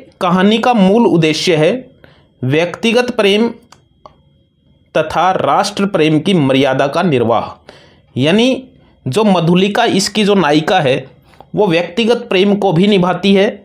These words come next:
तथा राष्ट्र प्रेम की मर्यादा का निर्वाह भी करती है।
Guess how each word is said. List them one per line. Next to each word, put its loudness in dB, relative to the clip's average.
तथा -2
राष्ट्र -2
प्रेम 0
की -2
मर्यादा 0
का -4
निर्वाह 0
भी 0
करती -4
है। -4